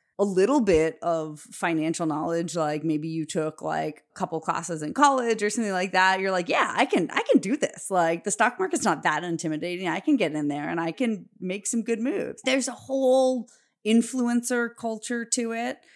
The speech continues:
There's tons and tons and tons of, like, investing and stock influencers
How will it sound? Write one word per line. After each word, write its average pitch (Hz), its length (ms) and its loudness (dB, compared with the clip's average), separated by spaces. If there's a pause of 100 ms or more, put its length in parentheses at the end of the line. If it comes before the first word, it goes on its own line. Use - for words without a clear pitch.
(120)
There's 202 200 -8
tons 247 560 0
and 214 200 -6
tons 262 600 -2
and 233 100 -6
tons 208 320 -4
of, 175 100 -4
like, 165 300 -2
investing 175 760 0
and 160 160 -2
stock 156 540 -6 (100)
influencers 156 880 -4